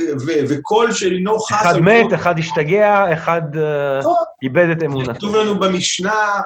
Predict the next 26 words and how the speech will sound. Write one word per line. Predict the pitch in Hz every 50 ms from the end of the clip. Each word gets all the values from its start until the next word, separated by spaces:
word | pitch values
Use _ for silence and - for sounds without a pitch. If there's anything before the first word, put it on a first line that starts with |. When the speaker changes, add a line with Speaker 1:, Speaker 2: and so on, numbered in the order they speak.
| - -
Speaker 1:
אסור | 156 151 - - - 202 202
ללמד | 196 190 185 180 170 170 190 202 208 214 - -
מעשה | 170 165 156 147 - - 190
מרכבה, | 185 185 170 - - 160 147 135 180 208 214 208 185
אפילו | 139 - - 226 226 226 226 208
לא | 202 208 214
לתלמיד | 202 175 - 180 165 165 196 220 - -
יחיד, | 170 165 - - - 233 262 262 220 190 214 -
אלא | 240 262 262 240 220
אם | 196 196 190
כן | 220 226 208
היה | 196 190 208 214
חכם | 208 - - - 214 220 214 196
ומבין | 185 170 160 151 180 185 175
מדעתו. | 170 160 151 143 143 139 - - 127 110 110 -
זאת | -
אומרת, | 156 151 - 175 208
ממש | 254 277 -
יש | - - -
איסור, | 233 - - - - 349 349 311 226 - - 254
אל | 330 339
תלמד | 330 311 285 285 277 277 277
מיסטיקה, | 254 - - - 202 185 - -
אל | - - - 415 440 440 466
תלמד, | 440 427 440 440 440 - - - - _ _ _ -
כן? | - 226 226